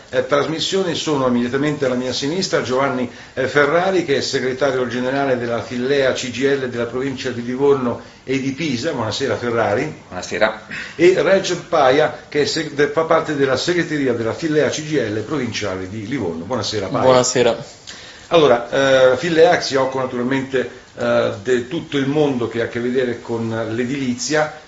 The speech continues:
Speaker 1: e non coinvolge solamente il mondo dell'edilizia, perché si, eh, prepara la Fillea a organizzare una manifestazione a carattere nazionale, eh, promossa per il primo di aprile. Vi garantisco che non è uno scherzo ed è l'invito a tutta la società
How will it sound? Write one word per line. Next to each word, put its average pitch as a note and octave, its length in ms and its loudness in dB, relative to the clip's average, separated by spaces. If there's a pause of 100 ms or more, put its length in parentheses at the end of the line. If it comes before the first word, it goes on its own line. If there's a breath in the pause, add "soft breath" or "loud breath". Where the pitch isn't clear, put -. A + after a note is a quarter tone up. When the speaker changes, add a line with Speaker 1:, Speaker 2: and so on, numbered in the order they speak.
(140)
Speaker 1:
e G#2+ 320 0
non B2+ 400 -4
coinvolge E3 580 0
solamente A2 420 -6
il A2 60 -6
mondo A2 300 -4
dell'edilizia, G#2+ 480 -6
perché A#2 200 -4
si, A#2+ 280 -6
eh, B2 80 -8
prepara C#3+ 800 2
la A#2 160 -4
Fillea C3 400 2
a C3+ 60 4
organizzare A#2 960 -2
una A2+ 380 -2
manifestazione C3 960 -2
a G#2 60 -6
carattere B2 560 0
nazionale, A#2+ 760 -2 (220 loud breath)
eh, A#2+ 120 -4
promossa B2 600 -2
per A#2 180 -4
il A2+ 320 -4
primo A#2 360 -2
di G#2+ 100 -4
aprile. G2 480 -4 (140)
Vi G#2 80 -12
garantisco A2+ 520 0
che A2+ 220 -6
non A2+ 240 -2
è G#2+ 160 -2
uno G#2+ 220 -2
scherzo F2+ 500 -4
ed A2+ 80 2
è B2 160 6
l'invito C3+ 800 2 (180 loud breath)
a A2 140 -6
tutta F#3 340 0
la A2+ 140 2
società C#3 720 2